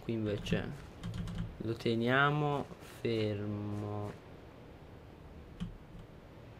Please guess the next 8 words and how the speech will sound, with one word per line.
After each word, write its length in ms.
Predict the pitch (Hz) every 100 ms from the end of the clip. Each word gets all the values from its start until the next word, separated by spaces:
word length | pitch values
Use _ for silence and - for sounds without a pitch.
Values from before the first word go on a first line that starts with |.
| - - - - - - - - - - - - - - - - - - - - - - -
Non 140 | 107
dimmi 220 | 107 131
che 100 | 135
ce 140 | - 107
la 40 |
fa 140 | -
sul 220 | 107 - -
serio. 420 | - 101 110